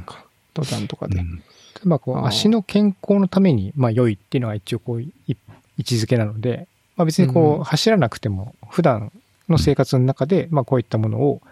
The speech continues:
Speaker 2: 使ってた方が、まあ、外反母趾とか、
Speaker 1: うん。
Speaker 2: あ、そういったものにもなりにくいとか、まあ、なんならこう、それが補正されるとか、そういうことを、まあ、謳ってるようなこともあったりしますね。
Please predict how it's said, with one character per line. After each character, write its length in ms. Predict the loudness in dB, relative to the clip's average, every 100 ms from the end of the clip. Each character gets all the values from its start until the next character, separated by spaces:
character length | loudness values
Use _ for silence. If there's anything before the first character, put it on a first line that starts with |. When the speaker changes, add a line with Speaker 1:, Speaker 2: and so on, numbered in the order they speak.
| _
Speaker 2:
使 140 | -6 -6
っ 40 |
て 80 | -4
た 100 | -10
方 120 | -6
が、 220 | 0 0
ま 100 | 2
あ、 40 | 2
外 180 | 2 2
反 180 | 2
母 80 | 2
趾 140 | 0 -2
と 100 | -6
か、 240 | -8 -12 _ _ -20 -20 -20 -4 0
Speaker 1:
う 40 |
ん。 280 | 2 2 2
Speaker 2:
あ、 60 |
そ 100 | 2
う 20 | 2
い 20 |
っ 20 |
た 80 | 2
も 60 |
の 60 | 2
に 120 | 2
も 120 | 0 0
な 100 | 2
り 100 | 2
に 120 | 0
く 120 | -2
い 60 | -4
と 100 | -2
か、 680 | 2 2 -2 -14 -16 -18 -4
ま 200 | -4 -4
あ、 20 | -10 -2
な 80 | 2
ん 40 |
な 80 | 2
ら 80 | 0
こ 200 | -4 -4
う、 60 | -2
そ 100 | 0
れ 60 |
が 80 | -2
補 140 | 0 0
正 180 | 2 2
さ 100 | 0
れ 80 |
る 80 | 0
と 120 | -4
か、 260 | -6 -6 -8 _ _ _
そ 100 | -4
う 40 |
い 20 | 0
う 20 |
こ 100 | 2
と 120 | 0
を、 160 | -2 -2
ま 140 | 0 0
あ、 40 |
謳 160 | 2 -2
っ 20 |
て 240 | 0 0
る 60 | 2
よ 120 | 0
う 40 |
な 280 | -2 -4 -10 -6
こ 120 | 0
と 80 | 0
も 240 | 0 -2
あ 40 |
っ 40 | -2
た 100 | -4
り 80 | -8
し 120 | -8
ま 80 | -8
す 140 | -2 0
ね。 140 | 0